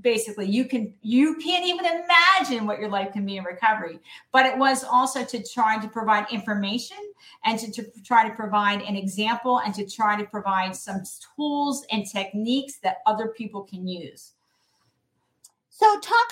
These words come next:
Speaker 2: about that. When you were doing this recovery guidelines and recovery checklist, like, wh-, how did you create that? 'Cause that's very different as far as a very different skill set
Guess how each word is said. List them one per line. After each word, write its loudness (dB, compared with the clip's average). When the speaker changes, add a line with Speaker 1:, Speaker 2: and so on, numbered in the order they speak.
Speaker 2:
about 4
that. 4
When 2
you 2
were 0
doing -2
this -4
recovery 0
guidelines 0
and -6
recovery -2
checklist, -8
like, 4
wh-, -6
how 6
did -2
you -4
create -2
that? 4
'Cause -6
that's 4
very 2
different 2
as -10
far 0
as -4
a -8
very 2
different -6
skill -4
set -4